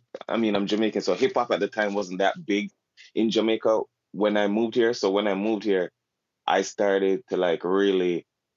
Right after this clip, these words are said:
get into hip hop. So I ruined a lot of those vinyls trying to scratch and a whole bunch of stupid stuff. <laughs> Um, it took a lot of research, to be honest with you,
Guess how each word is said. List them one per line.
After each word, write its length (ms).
get 220
into 240
hip 240
hop. 220
So 320
I 120
ruined 520
a 60
lot 180
of 80
those 220
vinyls 340
trying 200
to 100
scratch 480
and 240
a 60
whole 220
bunch 240
of 80
stupid 340
stuff. 440
<laughs> 80
Um, 460
it 180
took 180
a 40
lot 220
of 80
research, 580
to 80
be 140
honest 320
with 140
you, 200